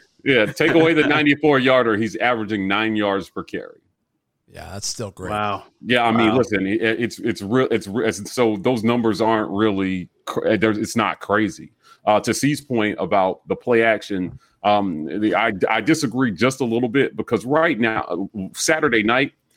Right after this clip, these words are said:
Speaker 1: uh, whoever is number seventeen on, uh, Penn State's defense was beating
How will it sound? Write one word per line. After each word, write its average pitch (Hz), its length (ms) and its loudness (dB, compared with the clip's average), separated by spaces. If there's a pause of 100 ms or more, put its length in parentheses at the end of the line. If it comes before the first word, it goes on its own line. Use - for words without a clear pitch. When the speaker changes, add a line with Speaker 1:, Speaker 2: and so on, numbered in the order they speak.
(220)
Speaker 1:
uh, 101 320 4
whoever 147 420 4
is 104 140 0
number 113 260 2
seventeen 110 840 -2 (1300)
on, 101 420 2
uh, 90 300 2 (120)
Penn 120 160 -2
State's 110 260 -2
defense 135 600 -4
was 95 220 -4
beating 101 640 2